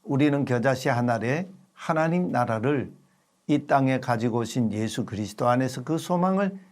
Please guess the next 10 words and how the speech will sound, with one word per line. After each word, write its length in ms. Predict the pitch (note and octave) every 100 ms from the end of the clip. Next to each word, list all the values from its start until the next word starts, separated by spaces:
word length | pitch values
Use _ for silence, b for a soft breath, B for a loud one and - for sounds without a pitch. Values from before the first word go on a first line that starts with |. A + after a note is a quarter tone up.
| B
가집니다. 720 | - A2+ F#2 F#2+ F2 - - _ _ _ _ _ _ _ -
겨자씨 460 | C#3 C3+ C#3+ - D3
한 240 | B2 C#3
알이신 680 | C3+ B2+ A#2+ D#3+ F3 F#3 -
예수 360 | B2+ C3+ C3 C3+
그리스도는 760 | C#3 D3 C#3 D3+ D#3+ G3+ A3 B B B B B B -
저와 520 | C3+ C3 C#3 C3+ C3+ -
여러분의 680 | C3 C3 B2 A#2 B2 C3+ C#3 -
오늘을 500 | E3 F#3+ D#3 B2+ D#3
살아가는 680 | D3 C#3 B2 G2+ G#2+ C3 E3+